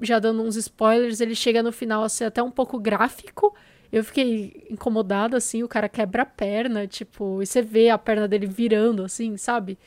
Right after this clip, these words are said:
É, mas é só no final e eu acho que funciona pra ter um clímax. É um filme previsível,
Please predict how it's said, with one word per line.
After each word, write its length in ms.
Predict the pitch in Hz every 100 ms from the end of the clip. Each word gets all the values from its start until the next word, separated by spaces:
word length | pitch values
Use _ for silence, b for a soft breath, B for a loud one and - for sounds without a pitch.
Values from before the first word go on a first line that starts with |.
| b b b b b b
É, 440 | 240 220 220 220 -
mas 240 | 233 233
é 60 | 254
só 260 | - 262
no 120 | 285 339
final 420 | 339 277 233 269
e 80 | 254
eu 120 | 233
acho 200 | 233 -
que 60 | 240
funciona 500 | 254 254 - 226 233
pra 180 | 247 240
ter 100 | 254
um 100 | 302
clímax. 760 | - 214 196 185 - - - b b b b b b b b _ _ -
É 100 | 349
um 60 |
filme 220 | 311 285 294
previsível, 880 | 302 294 294 294 330 359 392 453